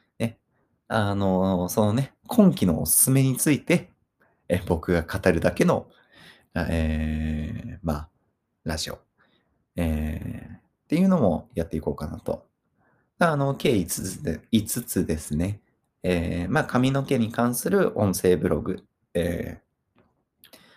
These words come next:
お旅語り、で、僕のおすすめアニメ、えー、まあ、あ、違うな。えー、音声ブログ、お旅語り、あと、紙から読み解くアニメーション、漫画、えー、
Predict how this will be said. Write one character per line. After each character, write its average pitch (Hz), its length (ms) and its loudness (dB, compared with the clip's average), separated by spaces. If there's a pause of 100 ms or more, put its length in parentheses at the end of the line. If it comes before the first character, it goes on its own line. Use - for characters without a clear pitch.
(120)
お 95 80 -6
旅 87 280 0
語 82 100 0 (200)
り、 82 220 -6 (420)
で、 143 240 -4 (140)
僕 101 240 0
の 95 180 0
お - 80 -8
す - 60 2
す - 200 2
め 92 120 4
ア 87 140 0
ニ 80 140 -2
メ、 - 280 -8 (260)
え 85 500 -2
ー、 - 20 -4
ま 98 220 -2 (1080)
あ、 - 80 -2
あ、 165 180 -4
違 90 60 2
う 82 80 2
な。 85 200 -8 (640)
え 87 160 -2
ー、 80 40 -2
音 101 180 0
声 104 280 -4
ブ 104 120 0
ロ 107 160 4
グ、 - 440 2
お 90 80 -6
旅 87 320 -2
語 85 140 -2 (220)
り、 170 300 -2 (260)
あ - 80 -6
と、 87 260 -2
紙 127 320 -2
か 110 120 0
ら 95 80 -2
読 92 140 2
み 95 140 0
解 - 120 -8
く 170 280 2
ア 92 40 -2
ニ 85 100 0
メ 85 200 2
ー 80 40 -4
シ - 120 -8
ョ - 80 -8
ン、 - 40 -10
漫 80 320 -2
画、 139 240 -2 (380)
え 85 440 0
ー、 - 520 -20